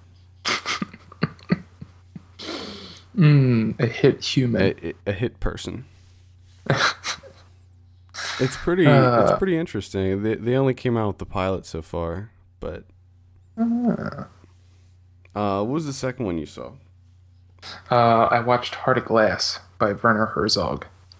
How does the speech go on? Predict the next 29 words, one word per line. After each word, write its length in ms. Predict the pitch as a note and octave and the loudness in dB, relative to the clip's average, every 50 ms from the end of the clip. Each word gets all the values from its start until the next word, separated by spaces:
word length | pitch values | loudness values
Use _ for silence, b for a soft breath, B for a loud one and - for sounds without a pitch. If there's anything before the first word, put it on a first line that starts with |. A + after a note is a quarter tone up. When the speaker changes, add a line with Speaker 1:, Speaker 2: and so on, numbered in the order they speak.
| - _ _ - - - - | -20 _ _ -20 -20 -10 -6
Speaker 1:
'cause 200 | - G#2+ - A2+ | -4 0 2 2
I 80 | G#2 F#2+ | 2 4
just 260 | G#2 A#2+ A2 - - | 2 2 2 2 0
finished 580 | - - A2+ A#2 A2 - - - - - - - | 0 0 0 0 2 0 0 -2 -4 -10 -4 -4
the, 160 | A2 G#2 - | -2 -2 0
uh, 260 | - - - - - - - | -2 -2 -2 -2 -2 -4 -2
the 100 | A#2 - | -2 0
book. 400 | - - A#2+ C3+ - - - - - - - _ - _ _ _ _ _ _ _ _ _ _ _ _ _ | 2 4 2 2 2 -2 -10 -14 -16 -20 -20 _ -20 _ _ _ _ _ _ _ _ _ _ _ _ _
Remember 340 | A2 G#2+ G#2+ G#2+ A2 G#2+ G#2+ | -4 -2 0 2 2 4 4
I 100 | G#2+ G#2+ | 4 4
was 140 | - D#3 E3+ | 4 4 2
Speaker 2:
Mm-hmm. 60 | - - | 0 0
Speaker 1:
telling 180 | A#2+ A2+ A2 A2 | -2 0 0 0
you 180 | A2 G#2+ G#2+ - - - - _ _ _ - | -2 -2 -4 -8 -16 -20 -20 _ _ _ 0
that, 340 | - A#2 G#2+ - - - B2+ | 0 0 0 -2 -4 -2 0
uh, 240 | A#2 A2+ G#2+ A2 G#2+ | 0 2 0 -2 -4
book 380 | - - B2 B2 A#2+ - - - | 0 2 2 2 2 -2 -2 -2
that 180 | A2+ - - | -2 -2 0
sort 240 | - - B2+ A2+ - | -2 -2 -2 -2 -2
of 80 | G#2+ A#2 | -2 0
went 160 | A#2 A2+ A2+ | 0 2 2
over 240 | A2+ A2 A2+ A2 A2 | 2 2 2 0 0
the 300 | G#2 A2+ A2 A2 A2+ A2+ - - | 0 0 0 0 -2 -4 -8 -8
making 480 | - A#2+ B2 B2 B2+ - - C#3+ C#3 C#3 | -4 -2 0 0 0 0 -2 -2 -2 0
of 180 | - C3 C3+ - | -2 -2 -4 -4
Heart 240 | - - C#3+ C#3 C#3 | -2 0 2 2 2
of 140 | C3+ - - | 0 -2 0
Glass? 360 | D3 C#3+ D3 D3+ D#3 - - - - - _ _ _ _ _ _ - - - - | 0 0 2 0 -2 -6 -14 -20 -20 -20 _ _ _ _ _ _ -20 -20 -18 -14
Speaker 2:
Yeah. 340 | G2 F2+ E2 D#2 D#2+ F#2+ | -10 -10 -8 -8 -10 -12